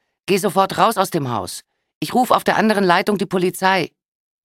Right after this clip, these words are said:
Sie drehte sich um und öffnete den Mund, um etwas, was, zu sagen, als sie den blutigen Fußabdruck auf dem Boden sah.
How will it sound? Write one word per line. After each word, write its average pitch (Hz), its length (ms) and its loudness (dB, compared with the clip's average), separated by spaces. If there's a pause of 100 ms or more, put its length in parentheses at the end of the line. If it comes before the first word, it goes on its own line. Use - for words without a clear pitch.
(1000)
Sie 139 200 -6
drehte 131 280 -4
sich 123 300 -6
um 131 180 2
und 135 200 -4
öffnete 131 360 -2
den 127 120 0
Mund, 139 360 -2
um 120 140 0
etwas, 120 480 -4 (840)
was, 165 460 -8 (340)
zu 127 200 -6
sagen, 147 460 0 (720)
als 143 240 -2
sie 143 100 -4
den 131 220 -2
blutigen 151 460 -2
Fußabdruck - 720 -4
auf 110 120 -4
dem 117 160 -4
Boden 113 240 0
sah. 117 260 -2